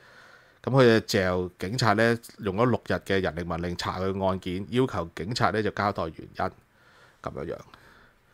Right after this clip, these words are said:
嗱，講到呢度呢，就休息一陣先，因為呢，呢單嘢呢，其實後邊呢，仲有啲得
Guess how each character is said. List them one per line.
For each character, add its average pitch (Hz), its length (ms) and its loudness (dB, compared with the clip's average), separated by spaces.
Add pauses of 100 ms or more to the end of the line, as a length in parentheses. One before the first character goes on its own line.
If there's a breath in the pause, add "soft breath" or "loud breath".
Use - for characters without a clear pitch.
(680 soft breath)
嗱， 117 140 8
講 175 140 8
到 214 80 12
呢 180 100 12
度 127 100 10
呢， 120 100 8
就 110 140 4
休 110 100 4
息 120 120 2
一 - 20 4
陣 85 220 -2
先， 101 200 -4
因 156 80 4
為 156 80 8
呢， 135 120 4
呢 143 140 0
單 135 220 6
嘢 90 160 0
呢， 95 100 -2
其 90 120 -6
實 69 180 -8 (280)
後 101 260 0
邊 87 180 -8
呢， 117 140 -2
仲 92 180 -2
有 90 140 -2
啲 120 100 -10
得 120 120 0